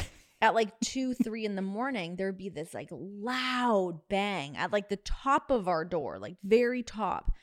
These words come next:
Speaker 2: This, like, really loud bang that you, like, you'd have to go check to see what had happened. And him and I would both, like,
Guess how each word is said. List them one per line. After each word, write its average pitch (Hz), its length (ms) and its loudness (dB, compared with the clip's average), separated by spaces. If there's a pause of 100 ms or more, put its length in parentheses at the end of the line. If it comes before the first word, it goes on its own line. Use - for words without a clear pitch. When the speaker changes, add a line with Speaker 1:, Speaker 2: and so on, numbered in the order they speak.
(540)
Speaker 2:
This, 208 140 -2
like, 202 160 2
really 247 460 4
loud 185 320 0
bang 196 240 2
that 107 60 -8
you, 170 120 -2
like, 160 220 2
you'd 175 200 -6
have - 360 -6
to 202 80 -4
go 135 160 -2
check - 320 -8
to 170 80 -10
see 123 340 -8
what 147 200 -6
had 123 120 -6
happened. 147 500 -8
And 170 120 -6
him 196 160 -2
and 190 80 -4
I 185 140 2
would 170 180 -8
both, 202 300 0
like, 175 120 -4